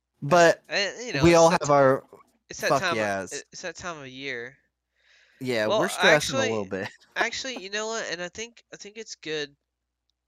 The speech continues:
Speaker 2: to have, to have this moment because I, I did not have a very fuck yeah week this week.
Speaker 1: Yeah.
Speaker 2: Um, you know, uh,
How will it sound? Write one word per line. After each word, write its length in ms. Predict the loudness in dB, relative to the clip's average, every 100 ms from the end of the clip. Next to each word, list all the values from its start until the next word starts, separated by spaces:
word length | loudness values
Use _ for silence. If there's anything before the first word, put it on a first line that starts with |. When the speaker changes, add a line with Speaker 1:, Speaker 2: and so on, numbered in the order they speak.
| _ _ _ _ _ _ _ _ _ _ _ _ _
Speaker 2:
to 120 | -18
have, 320 | -12 -8 -8 -10
to 120 | -18 -14
have 260 | -12 -12
this 240 | -12 -16 -14
moment 400 | -14 -14 -16 -16
because 640 | -16 -10 -10 -10 -12 -14 _
I, 280 | -8 -6 -8 -12 _
I 140 | -16 -16
did 240 | -16 -16
not 220 | -14 -14
have 120 | -14 -18
a 60 |
very 300 | -16 -16 -16 -18
fuck 160 | -20 -20 -18
yeah 300 | -18 -18 -20 _
week 180 | -20 -20 -20
this 220 | -18 -18
week. 380 | -18 -20 -20 _ _ _ _ _ _ _ _ _ _ _ _ _
Speaker 1:
Yeah. 380 | -4 0 0 -2
Speaker 2:
Um, 760 | -10 _ _ _ _ _ -20 -20 _ _ _ _ _ _ _ _ _
you 140 | -12
know, 380 | -6 -4 -6 -8 -14 _ _ _ _ _ _ _ _ _ _ _ _ _ _ _ _ _ _ _ _ _ _ _ _ _ _ _
uh, 400 | -10 -6 -6 -8